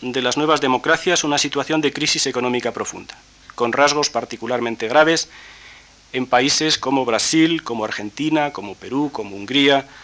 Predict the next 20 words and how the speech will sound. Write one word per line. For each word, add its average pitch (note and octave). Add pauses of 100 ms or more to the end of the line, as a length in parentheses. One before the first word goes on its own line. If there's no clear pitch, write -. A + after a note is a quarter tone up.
(680)
como D#3
Polonia, C3+
como C#3+
Yugoslavia. F#2+ (640)
El C3
reto G3
para D#3+
las D3
ciencias D#3
sociales F3+
que D#3
resulta D3
de C#3
esta D3+
combinación C3 (800)
de D#3+
transformaciones C#3+
políticas D3
y D3
económicas F#3